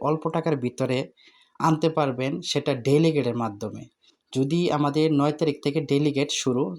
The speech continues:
যদি ডেলিগেটে পাস করে, তাহলে অল্প টাকার ভিতরে সৌদি আরবে আসতে পারবে ডেলিগেটের মাধ্যমে। এই রানিং মাসের নয় তারিখ থেকে আমাদের ডেলিগেট শুরু। তো এখানে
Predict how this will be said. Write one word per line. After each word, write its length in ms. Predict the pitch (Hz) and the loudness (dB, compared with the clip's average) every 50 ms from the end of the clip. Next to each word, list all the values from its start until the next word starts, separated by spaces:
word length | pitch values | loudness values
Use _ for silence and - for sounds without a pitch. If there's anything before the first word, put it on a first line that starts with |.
| 131 117 | -8 -4
যদি 160 | 123 127 135 | -2 -2 0
ডেলিগেটে 560 | 127 131 139 143 156 160 151 147 143 139 143 | 2 2 2 4 4 2 2 2 0 0 -2
পাস 340 | 143 - - 151 156 - - | -4 -2 -2 0 0 0 -2
করে, 260 | - 175 160 170 202 | 0 0 2 2 0
তাহলে 360 | 208 - 147 135 135 135 139 | 0 -2 -2 0 0 2 0
অল্প 360 | 175 - - 151 160 160 165 160 | 0 0 2 0 0 2 0 0
টাকার 280 | 160 170 160 165 156 | -2 0 0 0 0
ভিতরে 400 | 123 123 123 - 139 139 170 240 - - - - - - _ | 0 -2 -4 -2 0 0 0 0 -2 -8 -18 -20 -20 -18 _
সৌদি 380 | - - - 151 151 147 160 156 | -12 0 2 2 4 4 4 2
আরবে 300 | 151 151 143 143 156 - - - | 2 2 2 0 -2 -2 0 -2
আসতে 300 | 143 143 - - - 120 | 0 0 0 -2 -4 -2
পারবে 360 | 127 131 131 131 151 185 262 277 - - - _ _ _ _ _ _ _ _ _ - | -2 -2 0 0 2 0 0 -2 -4 -16 -20 _ _ _ _ _ _ _ _ _ -12
ডেলিগেটের 560 | 120 120 147 156 170 175 160 147 127 139 170 - | -2 2 4 6 6 6 4 4 2 2 0 2
মাধ্যমে। 400 | 151 139 135 117 - 120 104 92 - - _ _ _ | 0 0 0 0 -2 -4 -4 -4 -8 -16 _ _ _
এই 140 | - 135 143 | -2 0 0
রানিং 380 | 131 131 131 131 147 156 165 | 2 2 2 2 4 4 4
মাসের 380 | 165 165 160 160 - 185 220 190 | 4 4 2 0 0 -2 0 0
নয় 200 | 147 139 135 147 | 2 2 2 2
তারিখ 240 | 147 - 160 143 143 - | 2 2 0 0 0 0
থেকে 240 | - 147 139 - 180 | 0 0 0 2 0
আমাদের 360 | 165 139 139 131 131 156 190 214 - - 120 | 2 2 2 2 2 0 0 0 -4 -10 -2
ডেলিগেট 420 | 117 135 139 147 151 139 131 127 - | 0 2 2 2 2 2 0 -2 -2
শুরু। 380 | - - - 143 123 104 95 - _ _ _ _ _ _ _ _ _ _ | -4 0 2 2 2 0 -4 -8 _ _ _ _ _ _ _ _ _ _
তো 80 | - 139 | 2 2
এখানে 500 | 143 147 - 180 180 170 143 139 175 | 2 2 2 2 2 4 2 2 -2